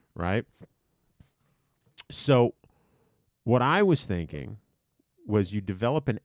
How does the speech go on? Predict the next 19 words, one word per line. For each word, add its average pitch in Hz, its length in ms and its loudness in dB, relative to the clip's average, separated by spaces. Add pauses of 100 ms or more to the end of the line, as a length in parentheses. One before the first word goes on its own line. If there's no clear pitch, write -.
add-on, 92 500 -6 (760)
right, 98 360 -2 (500)
that 87 320 -4 (480)
times 131 500 -2
out 113 160 0
a 110 40 -4
person's 104 500 -4
average 95 480 -6
text - 340 -12
time, 92 300 -6 (840)
uh, 85 300 -2 (1500)
tells, 139 640 0 (140)
uh, 98 340 0 (440)
how 110 240 -2
long 110 560 0
their 104 140 0
texts - 380 -10
normally 98 420 -4
are, 98 280 -8